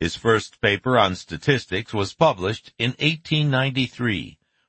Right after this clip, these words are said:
four years after Galton's discovery of correlation. By nineteen oh one, he had founded a journal, Biometrica,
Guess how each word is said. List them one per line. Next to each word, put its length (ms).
four 280
years 480
after 320
Galton's 600
discovery 640
of 140
correlation. 800
By 120
nineteen 480
oh 140
one, 540
he 160
had 180
founded 440
a 80
journal, 680
Biometrica, 1300